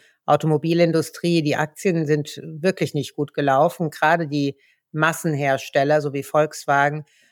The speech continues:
Glauben Sie, das ist etwas, was weiter schwach bleibt aufgrund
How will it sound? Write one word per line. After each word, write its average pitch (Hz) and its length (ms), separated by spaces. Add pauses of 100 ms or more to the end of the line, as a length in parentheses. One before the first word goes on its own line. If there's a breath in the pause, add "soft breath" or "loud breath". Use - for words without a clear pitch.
(100)
Glauben 165 320
Sie, 185 100
das 170 180
ist 165 160
etwas, 160 540
was 147 340
weiter 175 960
schwach - 640
bleibt 208 880
aufgrund - 840